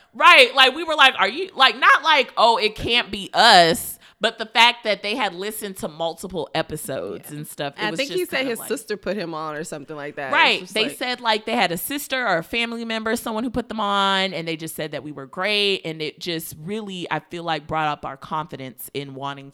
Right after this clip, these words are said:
Speaker 1: to
Speaker 2: Yeah.
Speaker 1: really take it a step further and do
Speaker 2: Mm-hmm.
Speaker 1: more. And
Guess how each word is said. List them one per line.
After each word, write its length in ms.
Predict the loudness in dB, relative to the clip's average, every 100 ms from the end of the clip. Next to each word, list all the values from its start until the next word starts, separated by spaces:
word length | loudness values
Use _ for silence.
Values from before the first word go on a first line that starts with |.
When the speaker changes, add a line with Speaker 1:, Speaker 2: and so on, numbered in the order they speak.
| -12
Speaker 1:
to 380 | -10 -10 -10 -14
Speaker 2:
Yeah. 40 | -20 _ _ _ _ _ _ _
Speaker 1:
really 240 | -6 -6 -8
take 380 | -6 -6 -4
it 240 | -2 -4 -6 _ _ _ _
a 60 | -6
step 440 | -2 -2 -2 -4
further 420 | -4 -2 -4 -8
and 260 | -8 -10 -8
do 100 | -8
Speaker 2:
Mm-hmm. 80 | -8
Speaker 1:
more. 360 | -8 -6 -8 -10
And 540 | -12 -10 -10 -10 -14